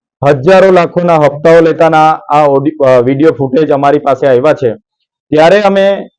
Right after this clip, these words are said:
સરકારને કહેવા માંગીએ છીએ, દારૂબંધીના નામે કરોડો રૂપિયાનો ખર્ચો થાય છે,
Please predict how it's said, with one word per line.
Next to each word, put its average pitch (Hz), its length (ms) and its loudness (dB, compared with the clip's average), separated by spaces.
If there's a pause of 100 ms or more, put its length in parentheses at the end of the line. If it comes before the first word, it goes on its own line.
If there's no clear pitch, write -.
(340)
સરકારને 185 480 0
કહેવા 170 260 2
માંગીએ 151 420 0
છીએ, 156 220 0 (560)
દારૂબંધીના 180 760 0
નામે 170 240 0
કરોડો 165 360 2
રૂપિયાનો 170 380 0
ખર્ચો 147 360 -2
થાય 160 240 0
છે, 143 180 -4